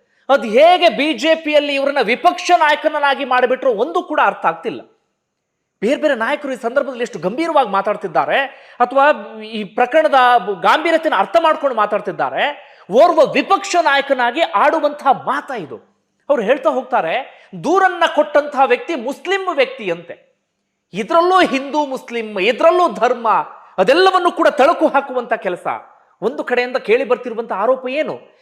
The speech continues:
ನೂರಾರು ಹೆಣ್ಣು ಮಕ್ಕಳ ಮೇಲೆ ಲೈಂಗಿಕ ದೌರ್ಜನ್ಯ ಆಗಿದೆ, ನೂರಾರು ಮಂದಿಯನ್ನ ಅಲ್ಲಿ ಸಾಯಿಸಲಾಗಿದೆ. ಸತ್ಯನ ಸುಳ್ಳ ನೋಡೋಣ ಮುಂದೆ. ಆದ್ರೆ ಸದ್ಯಕ್ಕೆ ಅಂಥದ್ದೊಂದು ಗಂಭೀರ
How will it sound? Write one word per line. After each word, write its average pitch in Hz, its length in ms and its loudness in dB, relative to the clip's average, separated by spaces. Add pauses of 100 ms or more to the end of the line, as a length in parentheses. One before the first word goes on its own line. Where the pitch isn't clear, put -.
ನೂರಾರು 285 340 6
ಹೆಣ್ಣು 247 260 2
ಮಕ್ಕಳ 269 240 0
ಮೇಲೆ 240 220 2
ಲೈಂಗಿಕ 247 360 -2
ದೌರ್ಜನ್ಯ 233 540 -4
ಆಗಿದೆ, 156 640 -6 (220)
ನೂರಾರು 311 400 6
ಮಂದಿಯನ್ನ 269 440 2
ಅಲ್ಲಿ 240 180 0
ಸಾಯಿಸಲಾಗಿದೆ. 220 760 -2
ಸತ್ಯನ 330 380 0
ಸುಳ್ಳ 311 240 0
ನೋಡೋಣ 294 360 0
ಮುಂದೆ. 220 640 -8
ಆದ್ರೆ 277 220 0
ಸದ್ಯಕ್ಕೆ 311 380 0
ಅಂಥದ್ದೊಂದು 269 400 -2
ಗಂಭೀರ 247 320 0